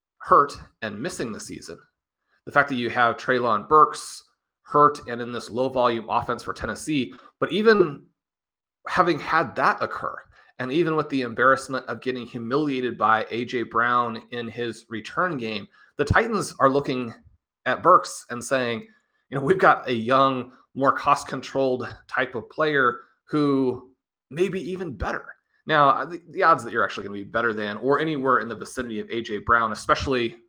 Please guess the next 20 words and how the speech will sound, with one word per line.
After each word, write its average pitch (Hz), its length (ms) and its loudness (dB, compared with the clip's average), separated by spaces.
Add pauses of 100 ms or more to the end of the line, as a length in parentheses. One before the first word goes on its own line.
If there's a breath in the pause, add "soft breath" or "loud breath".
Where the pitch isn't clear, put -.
(160)
when 123 120 -8
you 117 120 -6
only 117 160 -6
have - 180 -8
a - 140 -16
handful 113 340 -8
really 110 240 0
of 107 120 -8
N 113 80 -6
F 107 100 -10
L 101 80 -8
catches, 143 400 -4 (300 loud breath)
you 175 80 -8
still 190 140 -2
have 156 180 2
a 117 40 -2
long 123 440 2
way 117 100 0
to 110 100 -4
go. 110 420 0